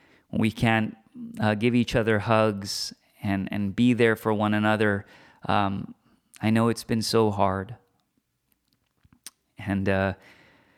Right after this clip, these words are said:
we read a letter like this, and when we read the words, "Be faithful even to the point of death," that's what we feel like, God.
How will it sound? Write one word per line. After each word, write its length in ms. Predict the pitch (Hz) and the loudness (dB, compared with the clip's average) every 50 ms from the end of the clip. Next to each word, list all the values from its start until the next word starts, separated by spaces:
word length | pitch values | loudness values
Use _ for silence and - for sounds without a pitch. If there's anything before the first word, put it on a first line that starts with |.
| _ _ _ _ _ _ _ _ _ _ _ _ _ _ _ _ _ _ _ _ _ _ - - | _ _ _ _ _ _ _ _ _ _ _ _ _ _ _ _ _ _ _ _ _ _ -2 0
we 120 | 123 120 | 2 2
read 280 | 113 123 127 135 135 131 | 4 4 4 6 6 4
a 40 | |
letter 320 | 123 120 123 123 123 123 120 | 6 6 4 4 4 4 4
like 300 | 117 113 110 - - - | 4 2 2 0 -2 0
this, 540 | 120 120 120 117 - - - - - - - | 2 2 2 2 0 -4 -8 -8 -8 -10 -10
and 440 | - 120 107 104 104 101 101 101 - - | -8 -4 -2 -2 0 -2 -2 -4 -6 -4
when 200 | 113 113 107 110 | -2 0 2 2
we 120 | 113 113 | 2 2
read 240 | 110 120 131 135 120 | 4 4 4 4 4
the 100 | 120 117 | 2 2
words, 280 | 110 117 117 113 - | 2 2 0 0 -2
"Be 180 | - - 123 120 | -2 0 0 0
faithful 580 | 113 - - 123 127 120 - - - 110 110 113 | 0 0 0 0 0 0 -4 -6 -4 -4 -2 0
even 300 | 120 127 117 123 127 110 | 0 0 2 2 0 0
to 80 | - | 0
the 140 | 110 117 110 | 0 -2 -2
point 280 | - - 123 120 113 110 | 0 0 0 0 2 0
of 140 | 104 95 | -2 -2
death," 460 | 101 120 120 113 107 107 - - - - | 0 2 2 2 2 0 -4 -14 -16 -8
that's 280 | - 117 113 110 - - | -2 -2 -2 -2 0 -2
what 180 | 123 123 117 - | 0 0 0 0
we 100 | 123 113 | -2 -2
feel 280 | - - 139 147 143 | 0 0 0 2 2
like, 280 | 120 104 95 98 95 - | 2 0 -2 -4 -6 -4
God. 380 | - 101 98 95 98 101 117 | -2 0 0 0 -2 -4 -6